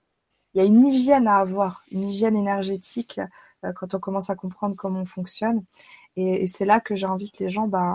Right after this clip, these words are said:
à vraiment essayer de se responsabiliser à ce niveau-là. Euh,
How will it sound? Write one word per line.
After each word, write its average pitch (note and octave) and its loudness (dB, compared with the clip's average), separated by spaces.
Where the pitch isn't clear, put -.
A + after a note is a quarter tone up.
à - -14
vraiment G#3+ 0
essayer F#3+ -6
de - -20
se - -10
responsabiliser G3 -4
à G#3+ 4
ce - -8
niveau-là. G3 4
Euh, F3+ -6